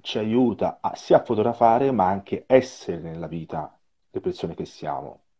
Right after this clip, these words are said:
perché spesso in questa società ci viene insegnato a di, di emulare altre persone e questo è molto condizionante sia nella vita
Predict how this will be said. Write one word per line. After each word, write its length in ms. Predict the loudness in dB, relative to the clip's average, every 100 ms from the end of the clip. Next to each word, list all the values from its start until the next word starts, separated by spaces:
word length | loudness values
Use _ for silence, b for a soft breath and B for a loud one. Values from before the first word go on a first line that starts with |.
| _ _ _ _ _
perché 220 | -6 -4
spesso 800 | -4 2 2 2 0 2 2 -2 _ -12
in 120 | -6
questa 240 | -4 -4
società 720 | -4 -2 4 10 10 10 4 _ _ _ _ _ _ _ _ _
ci 100 | -2
viene 160 | -2 -2
insegnato 440 | 0 4 6 6
a 40 |
di, 220 | 4 0 -4 -2
di 300 | -2 -2 -6 2
emulare 960 | 4 8 10 12 12 10 8 4 0 _
altre 340 | 2 2 2 -6
persone 680 | -6 -2 2 2 2 -8 _ _ _ _ _ _ _ _ _ _ _
e 140 | -4
questo 760 | 2 6 4 6 10 10 8 _ _ _ -10
è 120 | -4
molto 280 | -2 -2 0
condizionante 1000 | 0 -2 -4 -4 -2 -4 -8 -10 -10 _ _ _ _ _ _ _
sia 200 | -6 -2
nella 160 | 0 0
vita 280 | -2 -4